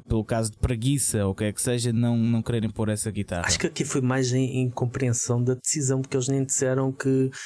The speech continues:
Speaker 2: porque faz sol, porque faz frio, porque ele cheira mal ou
Speaker 1: Pois,
Speaker 2: assim.
Speaker 1: pois.
Speaker 2: Não, é tipo, vamos continuar sem ele.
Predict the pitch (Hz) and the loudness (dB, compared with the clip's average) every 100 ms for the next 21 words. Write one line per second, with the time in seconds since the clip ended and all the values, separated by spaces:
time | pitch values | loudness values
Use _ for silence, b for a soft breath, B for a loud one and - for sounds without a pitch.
0 | B B - 131 - 131 117 - 135 135 | B B -4 -2 0 0 0 0 0 -2
1 | - - 131 120 - 135 131 - 120 113 | -6 -4 -2 -2 0 0 -2 -2 -2 0
2 | - 123 113 110 120 123 113 117 110 135 | 0 2 4 4 4 4 4 4 4 4
3 | 135 190 185 123 - 139 - 135 127 139 | 4 2 2 0 -2 -6 -2 0 2 0
4 | 147 - 143 147 143 - 127 110 | 2 0 0 0 2 0 2 2